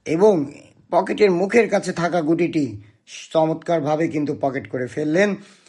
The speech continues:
হাতে কিন্তু প্রচুর খেলা রয়েছে, আবারও কিন্তু ফাটিয়ে দেওয়ার চেষ্টা করছেন। সুন্দর, তবে গুটি কিন্তু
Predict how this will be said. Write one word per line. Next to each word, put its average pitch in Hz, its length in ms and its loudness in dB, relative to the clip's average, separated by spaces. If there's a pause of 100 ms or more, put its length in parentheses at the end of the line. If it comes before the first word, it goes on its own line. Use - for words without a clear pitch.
(200)
হাতে 156 220 -4
কিন্তু 160 220 0
প্রচুর 208 420 0
খেলা 190 240 2
রয়েছে, 202 440 4 (400)
আবারও 139 320 -2
কিন্তু 165 480 -2
ফাটিয়ে 165 400 -2
দেওয়ার 175 300 2
চেষ্টা - 340 0
করছেন। 202 520 4 (840)
সুন্দর, 147 760 0 (240)
তবে 165 240 2
গুটি 175 340 0
কিন্তু 175 220 0